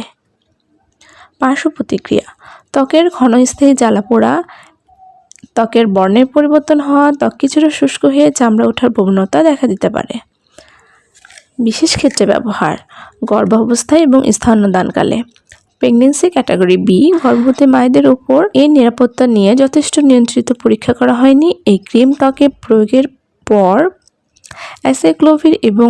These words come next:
হাইড্রোকর্টিসনের রক্তে প্রাপ্যতা খুবই সামান্য। ত্বকে প্রয়োগের পর মাতৃদুধে নিঃসৃত হয় কিনা তা জানা যায় না।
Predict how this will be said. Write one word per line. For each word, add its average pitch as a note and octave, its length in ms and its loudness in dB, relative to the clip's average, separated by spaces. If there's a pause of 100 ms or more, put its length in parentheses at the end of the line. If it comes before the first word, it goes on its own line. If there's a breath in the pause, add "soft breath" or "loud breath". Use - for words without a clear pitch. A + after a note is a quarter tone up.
হাইড্রোকর্টিসনের C4 1400 0
রক্তে C4 400 0
প্রাপ্যতা G3 560 -4
খুবই D4 300 -2
সামান্য। - 440 -4 (680 loud breath)
ত্বকে A#3 280 0
প্রয়োগের C#4 380 0
পর A3 380 0 (880 soft breath)
মাতৃদুধে C4+ 600 0 (260)
নিঃসৃত C4 520 2
হয় A3+ 380 0
কিনা G3+ 280 0
তা D#4 160 0
জানা A3+ 300 -2
যায় - 260 -4
না। - 120 -6